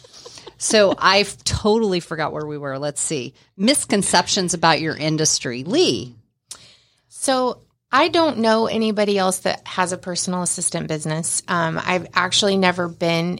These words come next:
Speaker 2: in that realm, so I don't have a lot of insight on what other people deal with or misconceptions as a whole.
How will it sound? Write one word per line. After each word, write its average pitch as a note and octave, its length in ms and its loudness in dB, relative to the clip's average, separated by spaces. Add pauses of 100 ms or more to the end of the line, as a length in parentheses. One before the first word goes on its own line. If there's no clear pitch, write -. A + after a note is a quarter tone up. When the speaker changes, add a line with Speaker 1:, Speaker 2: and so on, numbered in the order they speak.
Speaker 2:
in F#3+ 260 2
that F#3 220 2
realm, F#3+ 360 4
so G3 200 -2
I F3 100 0
don't F#3 400 0 (180)
have F#3 260 2
a G3 60 4
lot G3 200 2
of F#3 100 0
insight F#3 600 -2
on F3+ 240 2
what F3 240 2
other F3+ 380 2 (160)
people F#3+ 360 -2
deal F3+ 260 2
with F3+ 220 2
or F3 120 2
misconceptions E3+ 880 -2
as E3 140 2
a D#3+ 80 4
whole. E3+ 440 2